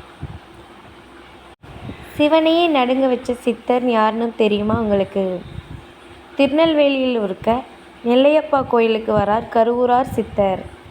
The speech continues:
கருவூரார் சித்தர் சிவனை "நெல்லையப்பா, நெல்லையப்பா,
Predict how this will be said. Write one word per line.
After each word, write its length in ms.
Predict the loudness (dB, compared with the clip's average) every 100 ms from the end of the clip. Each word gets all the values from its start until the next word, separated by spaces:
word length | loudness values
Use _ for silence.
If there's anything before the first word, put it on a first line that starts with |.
| -20 -20 -20 -20 -20 -14 -12 -2
கருவூரார் 560 | 0 2 4 4 2
சித்தர் 380 | 0 -4 0 0
சிவனை 480 | 0 0 2 2 0 -2 -6 -18 -20 -10
"நெல்லையப்பா, 600 | -2 2 4 2 0 0 0 0
நெல்லையப்பா, 680 | -2 -2 0 0 -2 -2